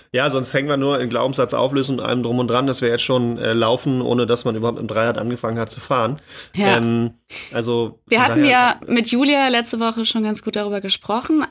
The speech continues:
Speaker 2: aber man kann natürlich noch ein paar mehr Dinge sagen. Also lass uns mal den Versuch machen,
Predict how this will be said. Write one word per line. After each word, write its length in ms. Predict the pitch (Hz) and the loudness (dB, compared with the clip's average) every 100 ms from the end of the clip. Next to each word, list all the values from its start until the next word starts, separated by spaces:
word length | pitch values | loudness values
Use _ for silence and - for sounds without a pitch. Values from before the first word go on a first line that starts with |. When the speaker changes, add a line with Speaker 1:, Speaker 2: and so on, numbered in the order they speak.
| - | -2
Speaker 2:
aber 480 | 208 208 247 285 294 | 0 0 0 -2 0
man 160 | 262 | 0
kann 200 | 233 262 | 0 0
natürlich 400 | 302 294 302 294 | 2 0 -2 -2
noch 220 | 277 269 - - - - - - | -2 -4 -8 -20 -20 -20 -16 -4
ein 180 | 247 | -4
paar 160 | 240 254 | 0 2
mehr 480 | 233 240 254 262 - - | 4 4 4 0 -4 -8
Dinge 480 | 214 220 214 220 208 | -2 0 0 0 -2
sagen. 440 | 208 240 226 196 | -4 -2 -2 -2
Also 200 | 202 208 | -2 0
lass 220 | 226 320 | 2 2
uns 200 | 349 320 254 | 0 0 0
mal 380 | 240 240 240 240 _ _ - | 2 2 0 -4 _ _ -4
den 100 | 220 | -2
Versuch 440 | 214 202 269 - | 0 0 0 0
machen, 680 | 233 226 - 220 208 214 | 0 0 0 -2 -2 -4